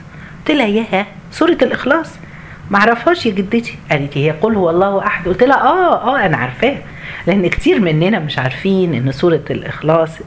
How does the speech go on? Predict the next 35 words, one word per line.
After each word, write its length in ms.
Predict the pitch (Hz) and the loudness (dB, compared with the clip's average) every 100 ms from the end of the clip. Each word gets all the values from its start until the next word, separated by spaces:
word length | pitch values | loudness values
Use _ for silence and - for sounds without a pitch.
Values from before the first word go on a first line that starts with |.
| - | 0
قل 120 | 175 | 0
هو 140 | 147 135 | 2 0
الله 320 | 135 147 127 | 0 0 0
أحد، 200 | - - 135 | -4 -6 -6
هي 160 | 101 | -6
سورة 180 | - - - | -6 -10 -4
الإخلاص. 480 | 151 - - 214 196 - - - - - - - - - - | -2 -2 0 2 2 -2 -16 -18 -18 -18 -16 -14 -12 -12 -4
بيقول 300 | 165 175 269 | 0 2 0
لك، 180 | 151 - - | 0 -6 -4
بتقول 180 | 143 147 | -2 0
لي 140 | 135 | -2
بقى 320 | 123 127 113 | -4 -4 -4
إن 180 | 127 127 | -2 -2
في 200 | - 175 | -4 0
يوم 340 | 190 170 151 - | 2 2 -2 -2
الكفار 500 | 135 - - - 202 | -6 -4 -4 0 0
جم 220 | - 170 | 2 0
للرسول 460 | 135 113 113 - 127 | 0 -2 -6 -4 -2
عليه 140 | 113 | -2
الصلاة 280 | 120 - 131 | -4 -8 -8
والسلام 460 | 110 - 127 139 127 | -8 -4 -2 -2 -2
وقالوا 320 | 117 110 - | -4 -6 -8
له: 80 | - - - - - - - 240 | -12 -14 -16 -16 -18 -10 0 2
"أنسب 360 | 240 - 160 | 2 -2 0
لنا 460 | 156 175 156 147 135 - - | 2 2 2 0 -4 -8 -2
ربك"، 480 | 147 143 - - - - - | 0 0 -4 -10 -16 -16 -10
يعني 300 | - 127 139 | -8 -6 0
مين 200 | 180 214 | 2 2
أبوه 220 | 156 160 | 2 2
ومين 320 | 170 160 185 196 | 2 2 0 0
أمه؟ 220 | 208 131 - - - - - - - - - - - - - - - | 0 0 -4 -16 -20 -20 -20 -20 -20 -20 -20 -18 -18 -18 -18 -2 2
هم 220 | 302 220 | 4 4
كانوا 380 | - 214 226 175 | 2 -2 0 -2
بيعبدوا 600 | 135 131 143 185 202 143 | -2 -4 0 0 2 0
أصلهم 480 | - 165 190 147 | -2 -2 0 0